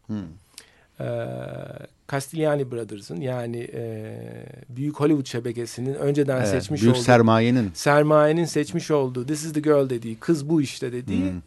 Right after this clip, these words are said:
Speaker 2: Diane de diyor ki, "Kız bu işte."
Speaker 1: Hmm.
Speaker 2: Aa, şeyde kiralık, "Are you sure you want this?" diyor. "Bunu istediğinden emin misin?" diyor. "More than anything in this world." diyor.
Speaker 1: Hı hı.
Speaker 2: Ve sonradan da zaten mavi anahtarı göreceksin diyor,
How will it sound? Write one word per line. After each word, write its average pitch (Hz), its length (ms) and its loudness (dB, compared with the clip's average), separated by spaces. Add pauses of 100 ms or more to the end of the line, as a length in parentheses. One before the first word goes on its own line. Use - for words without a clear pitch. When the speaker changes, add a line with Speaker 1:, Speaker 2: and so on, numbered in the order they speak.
Speaker 2:
Diane 170 340 6
de 160 100 -4
diyor 240 140 -4
ki, 220 120 -12
"Kız 170 260 -4
bu 139 120 2
işte." 240 400 -4 (140)
Speaker 1:
Hmm. 104 100 -10 (260)
Speaker 2:
Aa, 139 340 2
şeyde 180 300 -4
kiralık, 175 280 0
"Are 160 360 0
you 180 80 -4
sure 180 360 -4
you 160 140 -6
want 160 260 -2
this?" 135 180 -12
diyor. 127 160 -4
"Bunu 139 100 -4
istediğinden 151 360 -2
emin 175 220 -2
misin?" 131 320 -8
diyor. 220 220 -2
"More 185 340 4
than 180 120 0
anything 160 280 2
in 127 120 -4
this 117 120 -8
world." - 400 -12
diyor. - 160 -14 (440)
Speaker 1:
Hı 104 80 -8
hı. 95 460 -8
Speaker 2:
Ve 202 120 6
sonradan 175 640 4
da 233 100 0
zaten 185 400 0
mavi 170 340 0
anahtarı 143 440 0
göreceksin 139 680 -4
diyor, 220 400 -8